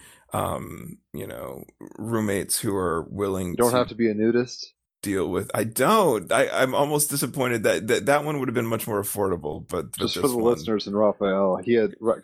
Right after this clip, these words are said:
Speaker 2: Corey had hit me up a little before. He's like, "Do you know anybody in Portland? Uh, will you pretend to be a former landlord so I can get, like,
Speaker 1: <laughs>
Speaker 2: bed,
Speaker 1: Shut
Speaker 2: get
Speaker 1: up,
Speaker 2: in?" I was like,
Speaker 1: "Don't out me."
Speaker 2: Well, shit. It's, I was like, "I don't know if I feel comfortable doing that, uh, 'cause this could come back to bite my ass."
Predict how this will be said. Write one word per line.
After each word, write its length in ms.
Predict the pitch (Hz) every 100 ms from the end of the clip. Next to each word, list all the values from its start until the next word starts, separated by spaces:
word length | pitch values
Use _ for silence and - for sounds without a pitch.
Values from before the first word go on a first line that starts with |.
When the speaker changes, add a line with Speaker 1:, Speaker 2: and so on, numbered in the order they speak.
| 98
Speaker 2:
Corey 260 | - 123 110
had 100 | 101
hit 140 | 110
me 100 | 110
up 140 | 104 -
a 40 |
little 180 | 107 104
before. 280 | 95 107 101
He's 80 |
like, 140 | 98 95
"Do 80 | 101
you 40 |
know 140 | 117
anybody 240 | 127 120 117
in 60 |
Portland? 460 | 107 117 98 107 101 _ _ _ _ -
Uh, 220 | 104 92
will 180 | 90 113
you 120 | 110
pretend 380 | 113 - 131 117
to 60 |
be 140 | 104 113
a 60 | 104
former 320 | - 120 113
landlord 640 | 98 107 113 110 110 107
so 100 | -
I 40 | 101
can 120 | 104
get, 200 | 104 98
like, 220 | 101 -
Speaker 1:
<laughs> 20 |
Speaker 2:
bed, 180 | - 110
Speaker 1:
Shut 220 | 104 480
Speaker 2:
get 120 | - -
Speaker 1:
up, 60 |
Speaker 2:
in?" 120 | - 494
I 60 | -
was 80 | -
like, 100 | -
Speaker 1:
"Don't 180 | 494 -
out 280 | 196 185 165
me." 280 | 160 330 - - - -
Speaker 2:
Well, 460 | - 165 185 165 113
shit. 380 | 131 202 202 135 135
It's, 180 | 139 139 135
I 40 |
was 140 | 143 139
like, 160 | 135 -
"I 80 | 165
don't 720 | 160 120 113 117 113 175 190
know 80 | 175
if 80 | 139
I 100 | 135
feel 140 | 123
comfortable 300 | 117 117 107
doing 180 | 104 98
that, 260 | 90 87 -
uh, 460 | 117 117 117 117 117
'cause 120 | 120
this 160 | 120 -
could 160 | 110
come 120 | 110
back 140 | 104 101
to 60 | 101
bite 160 | 101
my 80 | 90
ass." 220 | 90 -